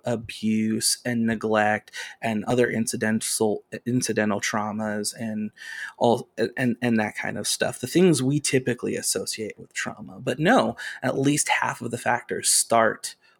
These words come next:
way back in utero. What we always say in the T B R, T-, T B R I world is that the lesson of the first year of life is, "I can trust."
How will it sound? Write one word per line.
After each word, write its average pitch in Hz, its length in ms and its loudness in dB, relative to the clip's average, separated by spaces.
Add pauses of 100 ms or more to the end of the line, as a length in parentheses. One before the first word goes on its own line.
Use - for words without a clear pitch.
way 120 320 4
back 110 400 -2
in 113 260 -4
utero. - 520 -4 (280)
What 135 160 4
we 175 140 6
always 127 340 6
say 117 400 4
in 120 160 0
the 117 80 2
T 117 160 -2
B 113 160 -2
R, 104 380 -4 (200)
T-, 151 280 -2 (380)
T 208 320 2
B 170 280 0
R 131 220 4
I 113 200 2
world 90 440 -6 (400)
is 120 460 4
that 113 220 0
the 120 100 0
lesson 190 760 2 (100)
of 117 140 0
the 117 80 2
first 135 420 2
year 123 180 4
of 110 140 -2
life 98 400 -4
is, 104 380 -2
"I 110 100 -2
can 143 200 -6
trust." - 520 -2